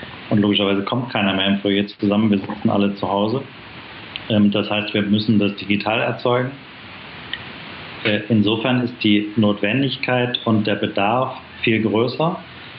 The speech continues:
Unsere Abrufzahlen in unserem Intranet sind also,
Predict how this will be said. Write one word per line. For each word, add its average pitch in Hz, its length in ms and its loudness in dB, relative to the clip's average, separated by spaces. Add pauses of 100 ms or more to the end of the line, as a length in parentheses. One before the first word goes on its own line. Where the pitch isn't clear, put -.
(200)
Unsere 110 280 4
Abrufzahlen 113 1200 2
in 110 300 4
unserem 107 520 4
Intranet 113 640 0 (120)
sind 107 340 2
also, 98 520 2